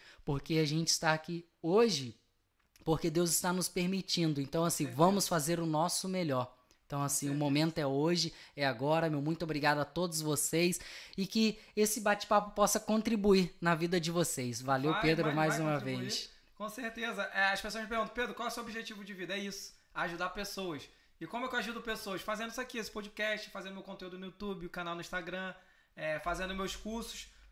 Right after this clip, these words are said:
Speaker 2: Mas como a gente sempre fala, a gente precisa ganhar dinheiro pra viver. Então, a gente ganha também um dinheiro com isso, mas, cara, traz, a gente traz muito conteúdo gratuito.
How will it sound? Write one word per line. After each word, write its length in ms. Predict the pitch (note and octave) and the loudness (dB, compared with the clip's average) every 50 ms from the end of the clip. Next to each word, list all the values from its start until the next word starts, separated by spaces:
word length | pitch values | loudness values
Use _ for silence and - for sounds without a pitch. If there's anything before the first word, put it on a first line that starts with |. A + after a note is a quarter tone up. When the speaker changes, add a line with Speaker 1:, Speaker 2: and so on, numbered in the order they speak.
| - | -12
Speaker 2:
Mas 220 | - F#3+ F#3 F#3 - | -6 -6 -4 -4 -2
como 220 | G#3 G#3+ G#3+ A3+ | -2 0 0 0
a 60 | A3+ | 0
gente 320 | A3 A3+ A3 - A#3 A#3 G#3+ - - | 0 -2 -4 -6 -8 -8 -10 -8 -6
sempre 200 | A3+ A3+ - - | -6 -6 -6 -4
fala, 240 | - A3+ A3+ A3+ G#3+ | -2 0 0 0 0
a 20 | |
gente 100 | F#3+ F#3 - | -4 -6 -6
precisa 320 | A3+ G3+ G3+ - - A3 | -6 -6 -6 -4 -4 -4
ganhar 200 | G#3 A#3 A3+ A3+ | -2 0 -2 -2
dinheiro 240 | F#3+ G#3+ A3 A3 G#3 | -2 -2 -4 -4 -4
pra 80 | A#3 | -4
viver. 460 | G3+ G#3 A#3+ G#3+ F#3 G#3 G#3 G#3 G3 F3+ | -4 -4 -4 -6 -4 -2 -2 -2 -2 -2
Então, 340 | E3 - F#3+ G3 G3+ G3 G3 - - _ _ _ - | -4 -4 -4 -4 -4 -4 -8 -10 -20 _ _ _ -8
a 140 | C#3+ D#3+ E3+ | -6 -6 -6
gente 200 | E3+ G3 F#3+ A#3 | -6 -6 -10 -10
ganha 300 | F#3+ F3+ G#3 A3+ B3 A#3+ | -6 -4 -2 -2 -2 -2
também 220 | A#3 A3 G3+ G#3 | -2 -4 -4 -4
um 100 | G#3 G#3 | -6 -6
dinheiro 320 | F3+ F3 G3 G3 G3 G3 F#3+ | -8 -8 -6 -6 -4 -6 -6
com 180 | - - G#3+ | -8 -10 -10
isso, 240 | G#3 G#3+ A#3 A#3 - | -10 -8 -10 -10 -8
mas, 200 | A#3+ A#3+ A#3 A#3 | -6 -6 -6 -6
cara, 240 | - B3+ C4+ A3 G#3 | -6 -6 -4 -4 -4
traz, 180 | - G#3+ G#3 G#3 | -4 -6 -6 -6
a 20 | |
gente 120 | G#3 G#3 | -8 -10
traz 160 | - G#3+ G3 G3 | -8 -8 -8 -8
muito 160 | G3 G3+ - | -8 -12 -12
conteúdo 400 | - G#3 G3 G3 F#3 F#3 F3+ F3+ | -12 -14 -12 -10 -10 -12 -12 -10
gratuito. 500 | E3 F3 F#3 F3+ - - F3+ F#3+ F#3 - | -8 -6 -6 -6 -6 -8 -12 -12 -12 -14